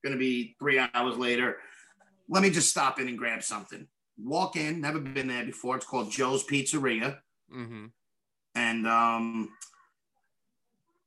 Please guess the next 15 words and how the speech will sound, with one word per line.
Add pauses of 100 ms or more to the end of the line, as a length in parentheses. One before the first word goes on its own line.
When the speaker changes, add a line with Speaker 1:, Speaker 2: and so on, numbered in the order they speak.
(120)
Speaker 1:
I
walk
in,
I'm
like,
"This
place
is
clean.
It, (300)
food,
everything
looked
fantastic."
Like,